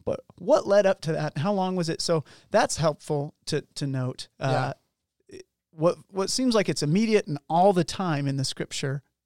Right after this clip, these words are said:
Speaker 1: might actually have happened over a long chunk of time
Speaker 2: Yeah.
Speaker 1: and probably involved a lot of moments of them wondering, "Is this ever gonna happen?"
Speaker 2: Yeah.
Speaker 1: Um,
Speaker 2: And how many people didn't get healed?
Speaker 1: Exactly.
Speaker 2: Yeah.
Speaker 1: Exactly. And, and again, that comes back to the sovereignty of the Lord for his greater purpose.
Speaker 2: Yeah.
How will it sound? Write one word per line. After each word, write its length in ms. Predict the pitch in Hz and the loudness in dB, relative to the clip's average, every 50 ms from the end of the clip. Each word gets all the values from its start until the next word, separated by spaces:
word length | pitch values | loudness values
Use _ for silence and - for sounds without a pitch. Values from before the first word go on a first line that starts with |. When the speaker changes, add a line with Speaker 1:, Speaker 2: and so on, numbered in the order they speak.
| _ _ - | _ _ -4
Speaker 1:
might 240 | 202 202 208 - - - | -2 -2 -2 -2 -2 -4
actually 280 | 156 160 160 - 165 147 | -4 -4 -2 -2 0 0
have 120 | - 131 | 0 0
happened 300 | - 147 135 - - 139 139 | -2 -4 -4 -4 -4 -4 -4
over 140 | 135 131 131 | -4 -4 -6
a 60 | 123 | -8
long 580 | - - 139 156 185 196 196 190 175 165 151 135 | -8 -8 -8 -6 -4 -4 -2 -2 -2 -2 -2 -4
chunk 240 | - - 151 139 131 | -6 -8 -8 -8 -10
of 80 | 147 139 | -10 -12
time 440 | - - - 135 131 127 127 135 131 | -10 -8 -8 -6 -6 -6 -8 -8 -8
Speaker 2:
Yeah. 220 | 143 143 131 127 120 - _ _ - | -6 -6 -6 -6 -8 -12 _ _ -4
Speaker 1:
and 120 | 156 151 | -4 -2
probably 460 | - - 170 185 185 180 170 185 180 175 | 0 0 0 0 0 0 0 0 0 2
involved 300 | 165 151 160 165 170 165 | 2 2 2 2 4 2
a 60 | 160 | 2
lot 220 | 151 156 175 196 | 2 2 2 2
of 140 | 185 165 156 | 0 -2 -2
moments 380 | 170 156 156 156 147 139 - - | -2 -2 -2 -2 -2 -2 -4 -4
of 80 | 147 131 | -4 -2
them 160 | 147 143 147 | -2 -2 0
wondering, 360 | 143 143 143 143 139 139 - _ _ | 0 -2 -2 -2 -2 -4 -6 _ _
"Is 160 | - 147 143 143 | -2 -2 0 2
this 180 | 160 156 - | 2 2 2
ever 160 | 160 151 143 | 2 0 0
gonna 160 | 135 143 139 151 | 0 -2 -4 -4
happen?" 520 | 127 - - 151 131 - - - 117 110 _ - | -6 -6 -6 -8 -8 -8 -12 -16 -16 -18 _ -12
Speaker 2:
Yeah. 220 | 131 131 120 113 120 - _ _ _ - | -8 -8 -8 -8 -10 -14 _ _ _ -6
Speaker 1:
Um, 440 | - 151 143 143 143 131 131 127 - _ _ _ _ _ | -2 -2 0 0 0 -2 -4 -6 -8 _ _ _ _ _
Speaker 2:
And 120 | - 147 131 | -10 -8 -4
how 180 | 127 185 226 | -2 0 2
many 120 | 247 240 202 | 2 2 0
people 220 | 156 180 143 135 | 0 -2 -4 -6
didn't 320 | 123 120 147 170 160 139 117 | -6 -6 -6 -6 -6 -6 -8
get 160 | 113 110 107 | -8 -10 -12
healed? 320 | - 117 113 - _ _ _ _ _ _ - | -14 -18 -18 -18 _ _ _ _ _ _ -10
Speaker 1:
Exactly. 640 | - 139 131 170 175 208 - - 196 170 139 - _ _ _ | -4 -2 0 0 0 0 -2 -4 -4 -4 -6 -8 _ _ _
Speaker 2:
Yeah. 160 | - 131 120 - _ _ _ _ | -12 -12 -12 -12 _ _ _ _
Speaker 1:
Exactly. 500 | - 156 156 175 160 185 - - - 190 | -8 -4 -2 -2 -2 -2 -4 -6 -6 -2
And, 180 | 214 185 170 - | -2 -2 -2 0
and 160 | 190 160 151 | -2 -2 -2
again, 320 | 147 143 139 160 190 196 | -2 -2 -2 0 0 0
that 140 | 175 156 - | 0 -2 -2
comes 200 | - 156 147 139 | -4 -6 -6 -4
back 180 | 147 151 139 - | -4 -4 -6 -6
to 100 | - 147 | -8 -8
the 80 | 139 127 | -8 -6
sovereignty 460 | - - 147 143 139 143 - - 147 | -4 -4 -4 -4 -6 -8 -8 -8 -8
of 80 | 139 131 | -6 -6
the 80 | 139 | -6
Lord 240 | 135 139 135 131 127 | -4 -4 -4 -6 -6
for 120 | - 143 127 | -6 -6 -6
his 200 | - 156 160 143 | -4 -4 -6 -6
greater 460 | - 143 135 131 139 143 151 165 156 | -8 -10 -8 -6 -6 -6 -4 -6 -6
purpose. 600 | - - - 156 160 - - - - - - - | -6 -8 -8 -8 -8 -8 -10 -12 -8 -8 -6 -6
Speaker 2:
Yeah. 100 | 127 - | -8 -10